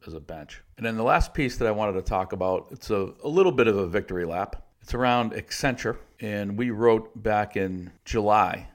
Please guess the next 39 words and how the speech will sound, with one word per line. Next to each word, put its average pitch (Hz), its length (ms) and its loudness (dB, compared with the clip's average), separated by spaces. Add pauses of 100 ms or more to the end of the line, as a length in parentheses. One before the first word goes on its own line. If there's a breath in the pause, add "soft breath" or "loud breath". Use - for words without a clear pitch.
(140)
here 107 180 2
at 80 160 0
Tech 107 220 2
Today, 87 340 0
we 90 100 -2
published 98 440 -2
a - 20 -10
piece 85 560 -6 (360)
entitled 95 840 0
"Accenture 113 520 -4
is 95 100 -4
Preparing 101 500 0
to - 100 -4
Double 95 300 -2
Down 92 340 -4
on 87 180 -8
M 98 200 -4
and 90 80 -4
A. 90 340 -8 (220)
We 104 180 -4
Share 101 580 -2
Our 92 360 -2
Ideas 98 640 -4
for 90 360 -6
Likely 101 340 -4
Target 104 500 -4
Areas." 90 580 -4 (380)
And 123 260 4
what 117 140 2
prompted 139 380 6
us 120 120 2
to 139 80 -2
write 113 240 6
that 95 220 -2
piece 117 420 -4
was 101 320 0
that 107 380 -4
in 120 160 0
July 104 680 2